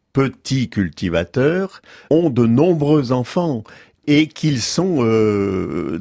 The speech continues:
très présents dans, dans le film,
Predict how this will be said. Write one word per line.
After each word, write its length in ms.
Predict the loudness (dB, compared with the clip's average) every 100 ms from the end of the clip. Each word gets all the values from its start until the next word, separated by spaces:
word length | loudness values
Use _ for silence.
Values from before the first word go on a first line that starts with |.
| -8
très 240 | -2 -2
présents 640 | -2 0 0 0 -2 -2 -4
dans, 380 | -4 -4 -6 -8
dans 340 | -8 -4 -2
le 120 | -2
film, 560 | -2 0 0 -2 -6